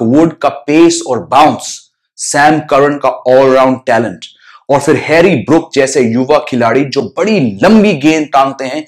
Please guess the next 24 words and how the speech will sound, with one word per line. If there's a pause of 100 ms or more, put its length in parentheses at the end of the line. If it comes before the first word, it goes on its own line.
(260)
और
एक
बेहतरीन
फील्डर
भी
हैं। (640)
तो
ये
रही
बात
दोस्तों
सिर्फ (100)
टैलेंट
की, (340)
मगर
आप
ये
भी
देखिए
कि
इंग्लैंड
के
कितने
प्लेयर्स